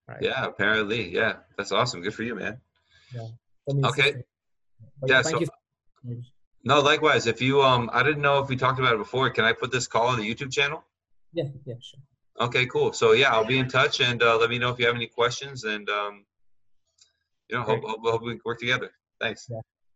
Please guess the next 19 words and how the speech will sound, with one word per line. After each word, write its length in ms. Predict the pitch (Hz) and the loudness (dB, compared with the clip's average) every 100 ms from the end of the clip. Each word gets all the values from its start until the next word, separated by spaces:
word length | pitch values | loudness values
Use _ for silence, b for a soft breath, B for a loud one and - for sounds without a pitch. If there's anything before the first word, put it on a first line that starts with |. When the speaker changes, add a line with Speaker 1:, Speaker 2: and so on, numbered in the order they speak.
| 135 139 - | -10 -8 -8
Speaker 1:
Send 220 | - 185 | -4 0
me 60 | 180 | 2
a 40 | |
link 160 | 175 170 | 0 0
to 120 | 156 | 0
your 120 | 156 | 0
YouTube 180 | 151 139 | -4 -6
channel 220 | 139 123 | -6 -8
too, 160 | 120 123 | -8 -10
please. 340 | 123 110 - _ b b _ 117 | -10 -16 -18 _ b b _ 0
Speaker 2:
Okay, 320 | 123 113 92 - _ | 2 0 -4 -8 _
will 140 | 101 104 | -4 -4
do. 180 | 95 104 | -4 -6
Speaker 1:
Yeah, 80 | 120 _ _ _ _ _ 123 | -16 _ _ _ _ _ -6
Speaker 2:
Okay. 100 | 117 | -2
Speaker 1:
thank 140 | 147 | -2
you 60 | 143 | -4
so 100 | |
much. 100 | 147 | -6